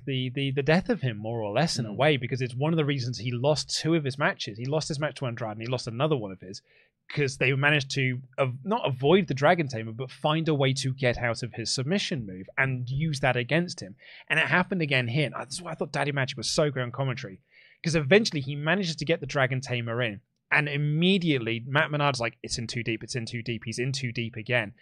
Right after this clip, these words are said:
Speaker 1: And Buddy Matthews was able to escape out of it. He's, it's not learning from the mistakes that he's making, and that's what people keep trying to instill into him, is, yes, you beat Bryan Danielson with this move,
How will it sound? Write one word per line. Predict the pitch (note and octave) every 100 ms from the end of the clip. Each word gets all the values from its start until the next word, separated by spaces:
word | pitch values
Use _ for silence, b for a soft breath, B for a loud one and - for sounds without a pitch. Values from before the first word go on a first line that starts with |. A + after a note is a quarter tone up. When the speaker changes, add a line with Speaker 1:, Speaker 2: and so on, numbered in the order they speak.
| B B -
Speaker 1:
And | D#3+
Buddy | D3+ D#3
Matthews | F#3 A#2 - C3+
was | D3+ C3
able | G#2+ B2
to | -
escape | C3+ - C#3 C#3
out | G3 F#3
of |
it. | G#2+ -
He's, | D#3 E3 - - _ _
it's | D#3 D3 -
not | E3 F3+ - B3+
learning | B2+ E3 F#3+ F#3+ D3
from | C#3+ C#3
the | C3
mistakes | B2 C#3 C3+
that | C3+
he's | B2 B2+
making, | D#3+ D3 A#2+
and |
that's | C3+
what | D3+ C#3
people | C3+ B2+
keep | - D3
trying | C3+
to | C3+
instill | C3+ C3+ D#3+ C3
into | D3+ F#3 - F#2+
him, | - G2 b b b -
is, | D3+ B2+ - _ _
yes, | D#3+ A3 G3+ -
you | E3+
beat | D3+ F#3 G3+ -
Bryan | E3+ E3+ D#3+
Danielson | D#3+ E3+ D3+ D3 C#3
with | C3+ C3+
this | C#3 C3+
move, | C#3 C#3+ G#2+ E2